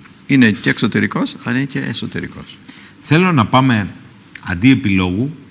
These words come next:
Speaker 1: Ναι.
Speaker 2: σε ένα γρήγορο ερωτοαπαντήσεων,
Speaker 1: Ναι.
Speaker 2: για να γίνει ακόμη πιο αντιληπτό, ε,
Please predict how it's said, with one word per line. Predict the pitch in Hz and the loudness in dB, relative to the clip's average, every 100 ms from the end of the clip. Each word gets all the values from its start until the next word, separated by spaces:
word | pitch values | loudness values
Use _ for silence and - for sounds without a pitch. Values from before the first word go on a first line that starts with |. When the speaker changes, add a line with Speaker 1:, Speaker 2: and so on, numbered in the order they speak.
| - - - - | -20 -20 -20 -6
Speaker 1:
Ναι. | 92 78 - - - | -6 -6 -10 -20 -6
Speaker 2:
σε | - - 165 | 0 4 6
ένα | 180 170 156 131 - - - - 82 87 | 6 6 4 2 0 -10 -18 -12 -6 4
γρήγορο | 139 185 120 98 92 87 82 - - | 6 6 4 2 -2 -4 -8 -12 -6
ερωτοαπαντήσεων, | 104 101 90 98 78 90 85 95 - 143 175 160 | -2 0 0 -2 -2 -4 -2 -2 -2 -4 -4 -2
Speaker 1:
Ναι. | 104 95 - - - - | -2 -2 -8 -20 -20 -8
Speaker 2:
για | 107 113 117 | 0 4 6
να | 120 | 6
γίνει | 151 165 | 4 4
ακόμη | 135 160 151 | 2 2 2
πιο | 147 | 2
αντιληπτό, | 135 113 113 92 - 139 165 - - - - - - - | 0 2 0 0 0 -2 -2 -10 -20 -20 -20 -20 -20 -6
ε, | 104 107 | 0 2